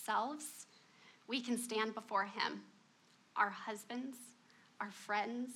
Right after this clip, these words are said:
our children. Let all our junk out and know he will get the glory, not us.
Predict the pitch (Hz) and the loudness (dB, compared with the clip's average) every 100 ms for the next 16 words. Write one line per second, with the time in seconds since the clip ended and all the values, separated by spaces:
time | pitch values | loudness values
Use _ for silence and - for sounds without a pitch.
0 | - - - - - - 208 - - 220 | -12 -18 -20 -20 -4 -2 -2 -2 0 0
1 | 220 254 269 269 - - - - - - | 2 2 2 -4 -12 -20 -20 -20 -16 0
2 | 208 208 - - 208 226 262 262 247 247 | 2 2 -4 4 8 10 8 6 4 2
3 | 226 226 208 214 190 196 - - - - | 0 2 2 6 8 8 4 -6 -20 -20
4 | - - - 214 220 214 202 208 240 - | -20 -20 -6 -2 2 4 4 4 0 -10
5 | - - - - 233 226 208 202 202 196 | -20 -20 -20 -10 -8 -6 -6 -6 -8 -2
6 | 202 - - - - - - - - - | 2 2 -2 -12 -20 -20 -20 -20 -14 0
7 | 233 214 160 185 | 4 6 4 0